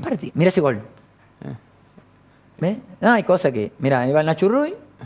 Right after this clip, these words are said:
Speaker 1: va a tirar el centro y ya sabemos dónde van los movimientos. Yo le amago y gol. Mira,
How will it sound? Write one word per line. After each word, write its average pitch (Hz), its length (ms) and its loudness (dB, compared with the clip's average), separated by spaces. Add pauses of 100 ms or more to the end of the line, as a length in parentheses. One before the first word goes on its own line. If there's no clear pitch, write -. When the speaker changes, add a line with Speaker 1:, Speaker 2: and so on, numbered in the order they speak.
(140)
Speaker 1:
va 143 60 4
a 139 40 -2
tirar 160 140 2
el 160 80 2
centro 240 420 2
y 214 40 -2
ya 208 120 4
sabemos 214 380 2
dónde 214 200 2
van 220 120 2
los 196 80 0
movimientos. 185 440 -2 (920)
Yo 202 120 6
le 196 80 4
amago 240 460 0
y 202 100 0
gol. 214 280 2 (460)
Mira, 143 280 -4